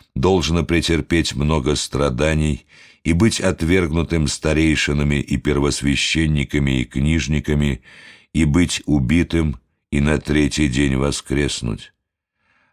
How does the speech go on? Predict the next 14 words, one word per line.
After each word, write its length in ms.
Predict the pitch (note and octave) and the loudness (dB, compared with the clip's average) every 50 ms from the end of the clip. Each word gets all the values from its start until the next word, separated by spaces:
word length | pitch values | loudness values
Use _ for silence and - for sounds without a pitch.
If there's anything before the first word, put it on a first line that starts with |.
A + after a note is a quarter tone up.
| _ | _
А 140 | - E2 F2+ | 0 0 0
всем 440 | - - - - G2+ G#2+ G#2+ G#2 F#2 | 0 -2 -2 0 2 2 2 2 0
он 320 | - - F#2 F#2 F#2 F2 | -2 -2 0 0 0 0
говорил: 640 | D2 E2+ F2+ F2 F2 E2+ D#2+ D2+ C2+ A#1 G#1+ - - _ _ _ _ _ _ _ _ _ _ _ _ | 0 0 2 2 2 2 2 2 0 0 -2 -6 -10 _ _ _ _ _ _ _ _ _ _ _ _
"Кто 220 | - - - E2+ D#2+ | -10 -2 -2 0 0
хочет 360 | - E2+ D2+ - E2 C#2+ - | 2 0 0 2 0 -2 -2
следовать 600 | - - D2 D#2 D#2+ D#2+ D2+ D#2 D2+ D2+ D2 C2 | -4 -4 0 0 2 2 2 2 0 0 0 0
за 220 | B1 B1+ C#2+ D2 | -2 -2 0 0
мною, 460 | C#2 C#2 C#2 D2+ D#2+ D#2+ D#2 D#2 D2+ | 0 0 0 0 0 0 0 0 -2
пусть 380 | C#2+ - D2+ D#2 D2+ - - - | -2 0 0 0 0 0 -4 -6
отречётся 960 | - D2 C#2+ B1+ - D2 D2+ D2+ C#2+ - - F2+ E2 D2+ - - - D#2+ D#2 | -4 -4 -4 -2 0 0 0 0 0 0 0 0 0 0 -2 -4 -2 -2 -2
от 100 | C#2+ - | -2 -2
самого 480 | - - D2+ D2+ D2+ D2+ D2+ D2+ D#2 D2 | -4 -2 0 0 2 2 2 2 0 0
себя, 560 | - - D2+ D2+ C2+ C2+ E2 D#2+ C2 - | 0 0 -2 -2 0 0 0 -2 -2 -4